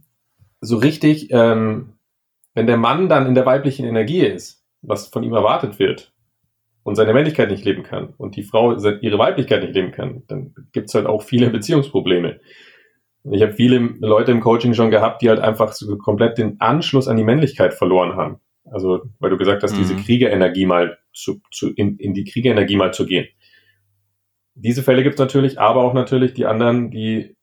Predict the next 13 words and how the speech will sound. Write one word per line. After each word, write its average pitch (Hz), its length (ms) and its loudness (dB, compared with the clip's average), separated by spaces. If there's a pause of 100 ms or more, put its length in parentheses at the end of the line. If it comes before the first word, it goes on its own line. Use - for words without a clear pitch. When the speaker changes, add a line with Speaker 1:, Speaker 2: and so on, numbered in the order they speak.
(160)
Speaker 1:
gezwungen 120 640 0
werden, 113 300 4
über 107 160 2
Beruf 113 560 -4 (480)
ständig 143 920 0
in 113 160 -6
diesen 107 300 -6
souveränen, 120 880 2
stark 117 480 0
sein, 113 640 0 (360)
weiter, 110 760 2
höher, 123 240 2
schneller, 117 680 0